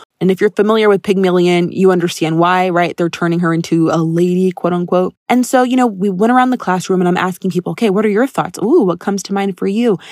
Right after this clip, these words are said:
And I called on one student. She was kind of what you would traditionally think of as a tomboy. And I asked her, "Okay, you know, what do you have on your paper? What do you think of when you think of a lady?" And she said, "Honestly, you." And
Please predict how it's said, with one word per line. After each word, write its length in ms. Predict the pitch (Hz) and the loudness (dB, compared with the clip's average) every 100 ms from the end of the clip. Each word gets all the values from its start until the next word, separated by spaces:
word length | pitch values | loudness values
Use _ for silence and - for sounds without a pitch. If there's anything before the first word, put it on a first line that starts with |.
| - - - | -20 -14 -6
And 140 | 196 | -2
I 80 | 208 | -2
called 320 | - 226 277 - | -2 -2 -2 0
on 380 | 208 202 185 | 0 2 0
one 220 | 180 185 196 | 0 0 0
student. 420 | - 202 170 170 | -2 -2 -2 -2
She 80 | 220 | -4
was 140 | 208 | -4
kind 240 | - 277 | -2 0
of 100 | 285 | 2
what 220 | 185 175 - _ | 0 -2 -4 _
you 120 | - 180 | -4 0
would 100 | 170 | 0
traditionally 560 | - 180 185 185 170 | 0 0 0 0 0
think 160 | 170 170 | 0 -2
of 100 | 165 | 0
as 140 | 165 | 0
a 200 | 170 160 - - _ | 2 0 -2 -18 _
tomboy. 680 | - 185 175 165 156 147 156 - - - | -4 -2 -2 -2 -2 -2 -4 -8 -20 -8
And 420 | - 190 190 190 185 | 0 2 4 2 0
I 80 | 196 | -2
asked 200 | 185 180 | -2 -2
her, 120 | 175 | -4
"Okay, 300 | 196 220 185 | -4 -2 -2
you 140 | 156 | 0
know, 160 | 170 160 | -2 0
what 200 | 156 196 | 2 2
do 40 | |
you 120 | 214 226 | 2 0
have 180 | 208 | 0
on 80 | 185 | 0
your 120 | 185 | -4
paper? 440 | 175 156 - - 170 151 | -4 -4 -6 -8 -10 -10
What 160 | - 185 | -2 0
do 80 | 196 | 0
you 80 | 190 | 0
think 180 | 180 | 0
of 80 | 175 | 0
when 100 | 165 | 0
you 60 | 170 | -2
think 140 | 170 | -2
of 80 | 151 | -2
a 40 | |
lady?" 400 | 151 170 - - 180 - | 2 2 2 -2 -8 -6
And 100 | 190 | -2
she 140 | 214 | -2
said, 420 | - 240 226 202 _ _ _ | 2 2 2 -2 _ _ _
"Honestly, 520 | - 208 277 185 - 180 | -2 -2 -2 -6 -4 -2
you." 440 | 180 349 - - _ _ - | 2 2 2 -6 _ _ -2
And 380 | 220 220 214 | 0 0 -2